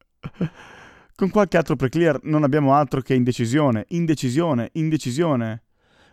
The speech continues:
Beh, per l'amor del cielo, sappiate qualcosa sull'anatomia del forse.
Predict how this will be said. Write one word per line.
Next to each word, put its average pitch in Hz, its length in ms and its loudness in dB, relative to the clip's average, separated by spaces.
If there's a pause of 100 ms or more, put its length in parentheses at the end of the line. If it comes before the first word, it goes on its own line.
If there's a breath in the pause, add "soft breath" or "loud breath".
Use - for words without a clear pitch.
(180 soft breath)
Beh, 175 260 -2 (100)
per 139 160 0
l'amor 143 240 2
del 127 180 0
cielo, 131 300 -2 (200 loud breath)
sappiate 180 460 -2
qualcosa 131 420 0
sull'anatomia 120 540 -2
del 120 160 -2
forse. 117 580 -2